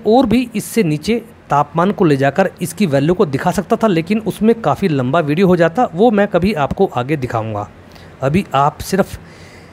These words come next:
इस बात को focus कीजिए कि हमारा जो Sub-Zero में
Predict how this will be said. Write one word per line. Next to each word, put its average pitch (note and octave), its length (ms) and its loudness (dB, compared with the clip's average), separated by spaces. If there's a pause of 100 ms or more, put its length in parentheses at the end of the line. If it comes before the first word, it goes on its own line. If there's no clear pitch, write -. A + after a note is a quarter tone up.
(200)
इस A3 120 2
बात D3+ 240 0
को F#3 120 0
focus - 380 -4
कीजिए G3 400 -2
कि A3+ 240 0
हमारा D3 340 0 (120)
जो D#3+ 320 0
Sub-Zero F#3 520 2
में A#3 240 2